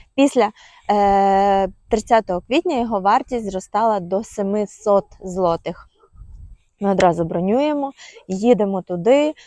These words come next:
домовляємось, підписуємо договір, забираємо цей кемпер і на наступний день виїжджаємо в рейс. З якими труднощами ми стикнулися? По-перше,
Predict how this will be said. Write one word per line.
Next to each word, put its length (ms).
домовляємось, 840
підписуємо 680
договір, 540
забираємо 800
цей 240
кемпер 420
і 120
на 120
наступний 500
день 200
виїжджаємо 680
в 80
рейс. 380
З 100
якими 300
труднощами 640
ми 300
стикнулися? 800
По-перше, 560